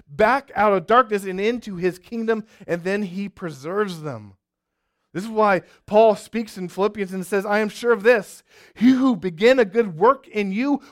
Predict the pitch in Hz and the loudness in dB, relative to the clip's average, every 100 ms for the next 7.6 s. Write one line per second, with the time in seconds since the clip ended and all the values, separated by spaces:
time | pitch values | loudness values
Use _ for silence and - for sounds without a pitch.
0 | - 180 156 151 254 311 320 320 339 - | 0 0 0 0 0 0 -2 -4 -6 -4
1 | 294 262 - 277 269 - 165 165 - _ | -6 -6 -4 -4 -4 -6 -6 -6 -10 _
2 | _ 156 160 160 180 196 196 202 202 _ | _ -10 -8 -6 -2 0 0 0 -6 _
3 | - 139 139 175 175 170 - 160 131 104 | -14 -12 -10 -8 -8 -10 -10 -8 -8 -10
4 | _ _ _ _ _ _ _ _ _ _ | _ _ _ _ _ _ _ _ _ _
5 | 175 233 277 - 220 208 220 202 190 190 | -4 0 0 0 0 0 -2 -2 -2 -4
6 | 180 175 - 240 220 170 202 196 185 190 | -8 -8 -6 -4 -4 -2 -2 -2 -4 -4
7 | 180 170 190 185 170 180 | -4 -4 -2 -2 -2 -6